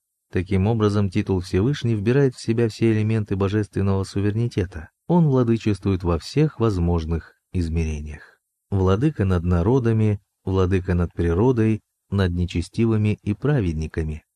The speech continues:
владыка над искупленными, владыка над злом и добром, то есть он выше всех.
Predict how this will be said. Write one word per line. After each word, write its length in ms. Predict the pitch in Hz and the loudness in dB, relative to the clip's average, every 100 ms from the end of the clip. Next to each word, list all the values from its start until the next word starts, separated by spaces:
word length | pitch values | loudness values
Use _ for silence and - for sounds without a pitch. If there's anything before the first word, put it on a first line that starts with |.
| _ | _
владыка 500 | 92 90 104 156 143 | -2 0 0 -2 0
над 180 | 107 90 | -2 0
искупленными, 880 | 87 - 131 135 117 113 110 110 104 _ _ _ - | -2 -2 -4 -2 -2 0 0 0 -4 _ _ _ -2
владыка 460 | 92 127 170 139 | 0 2 2 0
над 180 | 104 95 | 0 0
злом 320 | 90 98 90 | 0 0 2
и 20 | |
добром, 540 | 82 85 80 120 139 131 - _ _ _ | 0 -2 0 0 0 -2 -8 _ _ _
то 140 | - | 0
есть 240 | 165 143 - | 0 -2 -4
он 220 | 110 98 | -2 -2
выше 480 | 87 85 - 85 80 _ | -2 -4 -4 -6 -6 _
всех. 480 | - 82 73 - | -10 -10 -10 -16